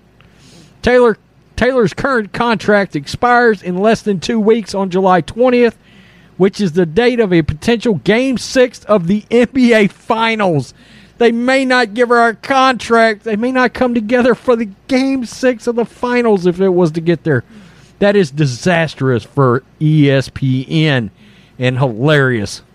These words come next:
If a new agreement isn't reached, it is unclear right now what E S P N and Taylor would do if the Suns-Bucks series extends.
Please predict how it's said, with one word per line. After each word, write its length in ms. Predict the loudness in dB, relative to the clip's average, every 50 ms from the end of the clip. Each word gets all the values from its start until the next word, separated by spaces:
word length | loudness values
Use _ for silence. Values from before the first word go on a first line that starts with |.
| _ _ _ -20 -20 -20 -20 _ 0
If 260 | 4 4 4 4 2 -2
a 220 | 0 0 2 2
new 400 | 0 -2 0 2 2 2 2 2
agreement 480 | 2 0 2 2 2 2 2 0 -4 -2 0
isn't 280 | 0 0 0 0 -4 -2
reached, 520 | 0 0 2 2 2 0 -2 -6 -4 0
it 120 | 2 4 4
is 140 | 4 2
unclear 420 | 2 0 -2 -2 0 2 2 2 4
right 240 | 2 2 0 0 0
now 220 | 0 0 2 2
what 300 | 0 2 0 0 0 -2 -4
E 200 | -4 0 0 2
S 140 | 0 0 -2
P 220 | -4 -2 2 2
N 140 | 2 2 0
and 140 | -2 -4 -2
Taylor 320 | 0 0 2 4 4 2
would 340 | 4 2 2 0 0 0 0
do 400 | 2 2 4 4 2 2 0 -4 _ -16 -20 _ _ _ _ _ -2
if 180 | -2 -2 0 0
the 140 | -2 -2
Suns-Bucks 920 | -2 -2 -2 0 2 2 2 2 0 0 0 0 2 2 2 0 -2 -6
series 480 | -4 0 2 4 4 4 2 2 0 -2
extends. 920 | -4 -8 -8 -12 -12 -6 -2 -2 0 2 2 2 0 -2 -4 -8 -14 -18